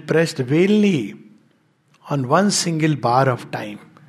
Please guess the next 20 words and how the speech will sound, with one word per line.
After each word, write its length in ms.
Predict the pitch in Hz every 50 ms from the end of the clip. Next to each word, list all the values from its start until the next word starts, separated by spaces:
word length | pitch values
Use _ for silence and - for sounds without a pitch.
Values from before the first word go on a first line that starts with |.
| - - _ - - - - - - - - 147
आपने 420 | 156 175 185 - - - 220 220
ही 80 | 240 233
खोला 380 | 240 - 165 156 165 180 185
है 360 | 170 165 170 151 139 139 - -
ये 140 | 147 156 156
द्वार, 380 | 131 127 127 135 143 147 147 143
ये 160 | 131 135 135
जो 140 | 135 147 135
युग 300 | 120 127 147 160 156 151
है 120 | 147 143
उसका 300 | 131 123 - - 160 156
भी, 280 | 160 170 156 139 135 -
सबका 380 | - - 143 - - - 175 160
प्रारंभ 480 | - 160 143 135 135 151 165 170 165
तो 140 | 147 - 151
वहीं 180 | 139 147 180 202
से 180 | - - 185
होता 240 | 175 - - - -
है। 180 | - - - - - _ _ - - - - - - - - _ _ _ _ _ _ -
तो 260 | 294 311 302 294